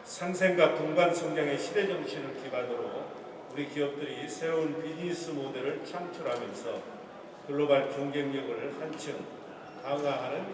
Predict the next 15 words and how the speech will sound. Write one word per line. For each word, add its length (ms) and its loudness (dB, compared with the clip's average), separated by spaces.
계기가 460 -2
되기를 360 -6
바랍니다. 340 -6
오늘 160 4
함께해 320 6
주신, 320 0
함께해 480 0
주신 220 -2
여러분께서 960 2
앞으로도 760 2
일자리 400 4
창출과 640 -2
지역 340 -2
경제 540 0
활성화의 760 -2